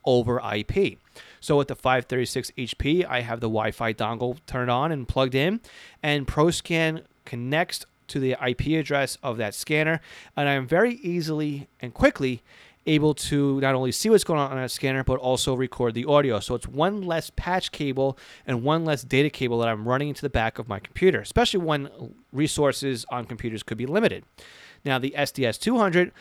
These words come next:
has the lan port on the front. Now, again, just like the S D, um, sorry, the, the B C D five thirty-six H P, the audio and the data comes over that lan cable,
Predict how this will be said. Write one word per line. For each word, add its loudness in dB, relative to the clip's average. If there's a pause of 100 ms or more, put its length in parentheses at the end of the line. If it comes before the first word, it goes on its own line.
(140)
has -2
the 0
lan 2
port 2
on -6
the -8
front. -8
Now, -2
again, 0
just -2
like -2
the -2
S -2
D, -6
um, 0
sorry, -2
the, -2 (240)
the -2
B -4
C -2
D 0
five -2
thirty-six -2
H -2
P, 0 (600)
the 0
audio 8
and -4
the 0
data 4
comes -8
over 8
that 2
lan -4
cable, 0